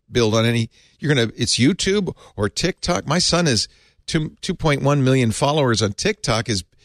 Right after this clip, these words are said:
starting to build a career as a TikTok, uh, creator, but it's, it's not like you could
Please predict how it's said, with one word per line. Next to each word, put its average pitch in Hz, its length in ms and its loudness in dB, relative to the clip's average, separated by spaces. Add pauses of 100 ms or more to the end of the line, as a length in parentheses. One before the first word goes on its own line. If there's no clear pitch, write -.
(120)
starting 143 240 -2
to 127 80 0
build 127 260 2
a 120 60 2
career 127 400 2
as 107 140 2
a 98 60 -2
TikTok, - 600 -4 (640)
uh, 101 400 -2 (220)
creator, 117 520 0
but 107 240 -2
it's, - 340 -4
it's 113 160 -4
not 170 140 0
like 131 180 -2
you 110 60 -4
could 90 240 -4